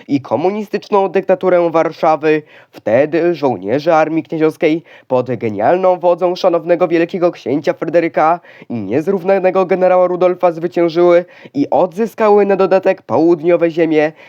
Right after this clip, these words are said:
należące etnicznie do królików. Pamiętne, historyczne wydarzenia z tamtych czasów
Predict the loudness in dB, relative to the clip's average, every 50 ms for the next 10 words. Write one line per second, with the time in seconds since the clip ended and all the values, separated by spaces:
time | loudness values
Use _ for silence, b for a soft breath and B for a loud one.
0 | B B -2 0 0 0 -2 -2 -2 -2 -2 -2 -2 -2 -2 -2 -2 -4 -6 -6
1 | -8 -10 -10 -6 -2 0 0 0 0 0 0 0 0 0 -4 -8 -6 -4 -4 -4
2 | -4 -4 -4 -6 -6 -6 -8 _ _ _ _ _ _ _ _ _ _ _ _ _
3 | _ _ _ _ _ _ _ _ -6 -4 -4 -2 -2 0 0 0 0 -2 -4 -4
4 | -2 0 0 0 -2 -4 -6 -8 -8 -8 -6 -6 -4 0 0 0 -2 -2 0 0
5 | 0 2 2 0 2 0 -2 0 0 0 0 -2 -2 -4 -4 -4 -4 -2 -4 -4
6 | -4 -2 -4 -4 -2 0 -2 -2 -2